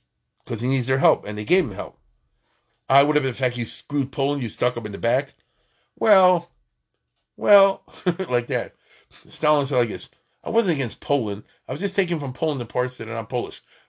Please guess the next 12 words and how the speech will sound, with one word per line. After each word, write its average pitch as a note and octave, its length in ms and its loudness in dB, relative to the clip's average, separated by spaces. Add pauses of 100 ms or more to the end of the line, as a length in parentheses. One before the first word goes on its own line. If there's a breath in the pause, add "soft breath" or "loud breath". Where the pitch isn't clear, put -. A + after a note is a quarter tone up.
But B2 120 2
I C#3+ 40 6
actually D3+ 280 0
like C3+ 240 0
Poland. F#2+ 280 -6
I G#2+ 60 -4
love B2 200 0
Poland. F2 300 -12 (120)
And, F#3+ 420 4 (920 loud breath)
um, A2 280 -6 (120)
I C#3+ 240 4
will C3 420 0